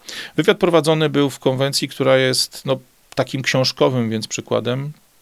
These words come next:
dobrego dziennikarstwa. To jest to, co ja zawsze podziwiałem u Moniki Jaruzelskiej, mimo historii jej ojca, mimo tego, jak moja rodzina przez decyzję jej ojca, jej, jego, jej ojca, kolegów została potraktowana. Ja bardzo cenię dziennikarzy, którzy potrafią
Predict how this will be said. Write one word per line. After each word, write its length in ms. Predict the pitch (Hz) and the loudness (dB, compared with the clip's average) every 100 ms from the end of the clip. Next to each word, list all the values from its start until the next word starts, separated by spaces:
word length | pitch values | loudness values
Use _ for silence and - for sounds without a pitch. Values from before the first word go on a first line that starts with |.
| - | -6
dobrego 560 | 123 120 113 101 113 135 | -2 2 2 2 0 -2
dziennikarstwa. 760 | 127 143 160 147 107 - - - - - - | -4 -6 0 2 2 -4 -20 -20 -18 -16 -12
To 80 | - | 0
jest 200 | 143 - | 0 2
to, 140 | - 160 | 2 2
co 160 | - | 4
ja 120 | 147 | 2
zawsze 260 | 135 135 127 | 2 0 -2
podziwiałem 640 | 127 123 127 131 127 120 | -4 -4 0 4 4 4
u 60 | 120 | 0
Moniki 300 | 120 120 117 | -2 -2 0
Jaruzelskiej, 600 | 107 101 101 - - 120 | 0 0 -4 -4 -4 -4
mimo 380 | 117 113 107 107 _ - 110 | -2 -2 -2 -4 _ -12 -10
historii 520 | - 123 127 120 113 | -6 -2 0 2 2
jej 200 | 113 107 | 2 2
ojca, 340 | 110 107 110 | 0 -2 -2
mimo 260 | 107 104 104 | 0 0 0
tego, 240 | 110 107 | -2 -2
jak 240 | 107 107 - | 2 2 2
moja 260 | 120 113 | 2 4
rodzina 360 | 107 104 104 104 | 2 -2 -8 -8
przez 320 | - 110 101 | -4 -4 -2
decyzję 440 | 101 104 110 104 | -4 -2 0 0
jej 140 | 104 104 | 0 0
ojca, 240 | 104 104 | -2 -2
jej, 200 | 98 101 - - - | -2 -4 -8 -18 -2
jego, 460 | 123 123 123 117 - | 2 4 4 2 2
jej 200 | 123 147 | 2 4
ojca, 340 | 143 127 127 | 4 2 0
kolegów 460 | 110 117 117 107 - - - - - | 0 0 0 0 -6 -14 -20 -12 -4
została 400 | 110 - 123 117 | -4 0 0 0
potraktowana. 680 | 110 117 - 110 117 127 | -2 -4 -2 -2 0 0
Ja 100 | 123 | 2
bardzo 260 | 113 117 110 | 2 2 0
cenię 320 | - 113 107 | -2 0 0
dziennikarzy, 560 | 104 104 101 117 117 127 | 0 -2 -2 -2 -4 -4
którzy 220 | - 117 | -6 -10
potrafią 600 | - 120 120 - 120 110 | -8 -4 -4 0 -2 -2